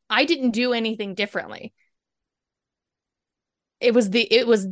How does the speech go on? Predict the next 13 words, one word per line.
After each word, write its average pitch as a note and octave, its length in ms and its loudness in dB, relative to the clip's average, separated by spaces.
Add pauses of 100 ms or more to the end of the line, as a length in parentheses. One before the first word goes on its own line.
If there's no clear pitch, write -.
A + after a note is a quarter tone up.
the A#3 200 -2
industry A#3 720 0
of G3 240 -2
the G3+ 100 -4
belly, G3+ 360 0
of F#3+ 180 -2
belly G3+ 220 2
dance, F3 400 -4
like, F3 280 -8
globally F#3 500 2
that F3 140 -2
had F#3 140 -4
changed F#3+ 560 -4